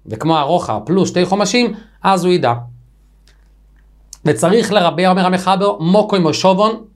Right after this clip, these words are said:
דהיינו את הטיטורי וגם הבתים. אז הטיטורי, כמו שכל אחד יודע, היא לכאורה מלבנית, כי הרי יש גם את המעברתא שבה הריצור עוברת. לכן מה שעושים, כל אחד יכול לראות בתפילין, שחותכים את המעברתא משתי הצדדים,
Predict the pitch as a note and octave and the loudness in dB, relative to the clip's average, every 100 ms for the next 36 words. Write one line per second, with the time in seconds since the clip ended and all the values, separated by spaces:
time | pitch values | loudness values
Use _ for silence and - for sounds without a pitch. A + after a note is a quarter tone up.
0 | _ - D#3 F3+ G3 F3+ D#3 D3+ D#3 D#3 | _ -4 -2 0 -2 -4 -2 -2 2 2
1 | G#3+ A3 - C#3 E3 F#3+ F#3+ C#3 A#2 A#2 | 2 -2 -8 -4 0 2 0 0 -2 -4
2 | F#2+ - _ _ _ _ - A#2 A2 A#2 | -12 -14 _ _ _ _ -6 -4 -2 -2
3 | A#2+ A#3 F#3+ D3+ F3 F3 E3 E3 D3+ E3 | 2 4 4 2 0 0 0 0 0 0
4 | D3+ A#2+ E3 C3+ A#2 A#2+ - _ B2 C3 | -2 -2 -2 -2 -2 -6 -16 _ -6 -4
5 | B2+ C3 D#3 D#3 B2 E3+ A3+ - - _ | -2 0 0 0 0 0 0 -2 -10 _
6 | _ - C#3+ C3+ E3+ D3+ E3+ D#3 D3+ C3+ | _ -8 -6 0 -2 0 0 0 0 -2
7 | C3+ C#3 C3 C3+ G3 G#3+ D#3+ - C3+ D#3 | 0 -2 0 0 -2 -4 -6 -6 -2 -2
8 | D3 D3 F#3+ D#3+ D#3+ G#3 A2+ - _ _ | -2 -4 -2 -2 0 0 -2 -10 _ _
9 | _ A#2 A#2+ G3 F#3 - D#3 D3 G#3 F#3 | _ -8 -2 0 0 0 0 0 -2 0
10 | D#3+ - D#3 - D#3+ D#3 C3+ - G#3+ A3 | 0 0 -2 0 0 0 -2 -2 0 0
11 | G#3+ - _ _ - - - F#3+ D#3+ - | -2 -12 _ _ -20 -12 0 4 4 2
12 | - E3+ - A3+ G#3+ F3+ D#3+ D3+ F#3+ F#3+ | -2 -2 0 -2 0 0 2 2 0 0
13 | E3 D#3+ - F#3 D3 C3 C#3 F#3 A3 | -2 -4 -2 0 0 -2 0 0 -2